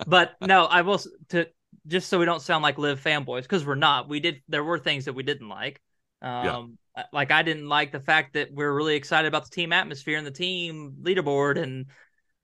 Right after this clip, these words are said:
Speaker 1: we hardly got to see what the team leaderboard was when we were on the golf course. I think they
Speaker 2: Right.
Speaker 1: do a good job of it on the telecast, bringing it up, but on the course, there's not enough leaderboards,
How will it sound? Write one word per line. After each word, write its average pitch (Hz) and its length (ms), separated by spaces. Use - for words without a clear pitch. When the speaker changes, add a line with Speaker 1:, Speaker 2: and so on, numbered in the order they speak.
Speaker 1:
we 135 140
hardly 147 340
got 147 160
to 143 60
see 156 260
what 147 160
the 147 60
team 160 200
leaderboard 160 380
was 165 220
when 151 120
we 156 60
were 160 80
on 160 100
the 160 80
golf 175 240
course. 127 240
I - 40
think 277 160
they 311 60
Speaker 2:
Right. 269 60
Speaker 1:
do 254 120
a 220 40
good 208 200
job 151 220
of 180 80
it 196 80
on 156 100
the 139 60
telecast, 170 760
bringing 180 280
it 185 100
up, 190 240
but 147 120
on 156 80
the 143 80
course, 262 380
there's 151 120
not 180 140
enough 180 140
leaderboards, 135 760